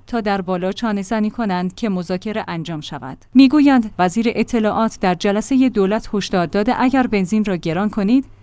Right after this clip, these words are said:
جامعه به هم می‌ریزد و روحانی خندیده است. این که می‌گویند گران کردن بنزین تصمیم غیر کارشناسی و اطلاع رسانی آن هم غلط بوده. اتفاقاً از نظر روحانی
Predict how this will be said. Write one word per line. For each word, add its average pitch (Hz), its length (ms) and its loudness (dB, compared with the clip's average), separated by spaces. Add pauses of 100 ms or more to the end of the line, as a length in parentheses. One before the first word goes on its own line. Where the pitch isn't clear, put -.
(100)
جامعه 214 460 2
به 214 120 0
هم 226 180 2
می‌ریزد 185 460 0 (240)
و 202 100 0
روحانی 196 400 0
خندیده 175 400 -4
است. - 320 -14 (140)
این 285 140 6
که 277 140 4
می‌گویند 202 520 4
گران 226 280 2
کردن 233 400 2
بنزین 196 460 0
تصمیم 247 480 4
غیر 180 260 -2
کارشناسی 214 680 -2
و 190 180 2
اطلاع 214 360 0
رسانی 220 440 2
آن 226 220 0
هم 202 180 -2
غلط 180 360 -2
بوده. 139 260 -12 (160)
اتفاقاً 254 680 2
از 185 200 0
نظر 247 340 2
روحانی 170 640 -2